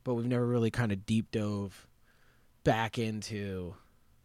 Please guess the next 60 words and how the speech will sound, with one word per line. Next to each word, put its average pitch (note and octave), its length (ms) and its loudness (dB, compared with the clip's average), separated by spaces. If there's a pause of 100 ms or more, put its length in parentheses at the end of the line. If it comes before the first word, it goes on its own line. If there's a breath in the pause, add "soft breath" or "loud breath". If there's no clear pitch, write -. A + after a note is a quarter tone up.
(640)
it. A2 260 -8
And A#2+ 140 -4
this B2+ 120 0
is C3+ 80 2
a C#3 40 4
very C#3 180 6
specific B2 580 0
aspect G#2+ 520 -4
of G2+ 80 -8
this G2+ 160 -8
subject. F#2 420 -10
I G#2+ 40 -4
don't A2 100 -2
wanna, G#2+ 80 -2
like, G2+ 160 -4
give A2 160 4
anything G#2 340 -4
away, G#2 240 -6
but A2 140 -8
I - 20 -8
mean, A#2+ 140 -4
if A#2 100 -4
you B2+ 60 -2
can, B2 180 0
if B2+ 140 -4
you're C3+ 100 4
on C#3+ 140 6
Patreon C3+ 400 6
and A#2+ 100 0
you're A2 80 0
watching A#2 300 2
this G2+ 100 -4
video, G#2 480 -2 (640 soft breath)
and B2 180 0
yes, B2 200 4
there B2+ 120 4
will B2 100 4
be B2+ 120 6
a B2 60 6
video B2 220 4
on A#2 80 2
Patreon A2 480 0
for G#2+ 120 -6
this G#2+ 160 -2
'cause G#2+ 120 -6
I'm G#2+ 80 -2
basically G#2 360 -4
doing G#2 240 -4
a G2+ 180 -6 (180)
Stre-, - 320 -4
Streamlabs C3+ 640 4 (460)
broadcast A#2+ 640 0
at G#2+ 80 -10
the - 40 -12
same G#2+ 240 -6
time F#2+ 380 -6 (200 loud breath)
while A#2+ 180 10
I'm A2+ 100 6
recording G2 400 4
here. F#2+ 240 -2